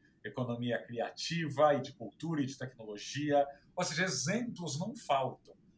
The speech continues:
O que eu acho é que nós demoramos demais pra aprender. Eu lembro que nos anos noventa, né, quando Medellín e Bogotá começaram aí seus milagres urbanos,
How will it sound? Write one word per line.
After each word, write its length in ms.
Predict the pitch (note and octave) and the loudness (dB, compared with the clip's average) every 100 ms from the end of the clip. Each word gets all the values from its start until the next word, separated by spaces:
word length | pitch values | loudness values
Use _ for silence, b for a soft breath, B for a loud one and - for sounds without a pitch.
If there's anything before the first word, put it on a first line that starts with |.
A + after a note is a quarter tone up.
| - | -14
O 80 | C3 | -8
que 100 | B2+ | 2
eu 140 | D#3+ | 6
acho 280 | G3 G3+ - | 8 6 2
é 40 | D#3 | -4
que 280 | - E3+ - - | -8 -10 -12 -10
nós 360 | C3+ F3+ F#3 - | 2 4 4 2
demoramos 640 | C#3+ D3 D#3+ F#3 E3 B2+ | 2 4 4 4 0 -4
demais 500 | C#3 C#3 E3+ G3+ - | -6 -2 0 0 -4
pra 220 | - - - | -6 -6 -2
aprender. 640 | G#3+ A#3 G#3+ E3+ D3 - - _ _ _ _ _ | -2 0 -2 0 -2 -2 -16 _ _ _ _ _
Eu 240 | G#3 A3 F#3+ | 6 6 8
lembro 300 | G3 A#3+ E3+ | 4 2 0
que 80 | E3 | -2
nos 180 | C#3+ | 0
anos 300 | F3 F#3 C3 | -2 -2 -2
noventa, 720 | C#3+ B2 - F#3+ A3+ D3+ B2 A2+ | 0 0 2 2 2 -2 -2 0
né, 280 | B2+ C3+ - | -2 -4 -2
quando 440 | D3 G#3 A3 D#3+ | 0 0 -2 -4
Medellín 640 | C#3+ C3+ B2 B2+ B2+ B2+ A#2+ | -4 -6 -4 -4 -2 -6 -6
e 80 | |
Bogotá 840 | - B2 A#2+ A2 - A#2 A#2 - - _ _ - | -2 0 2 0 2 4 4 0 -8 _ _ 8
começaram 760 | D3+ D3+ C3+ - E3+ F#3+ D#3+ | 8 8 4 8 8 8 8
aí 100 | C#3 | 2
seus 340 | C3+ C3+ - B2+ | 2 0 2 2
milagres 680 | B2+ C3+ E3+ F3 C3+ B2+ A#2 | 6 10 10 8 4 0 0
urbanos, 880 | G#2 - D#3 F#3+ C3 - - - | -2 6 6 6 -2 -8 -8 -10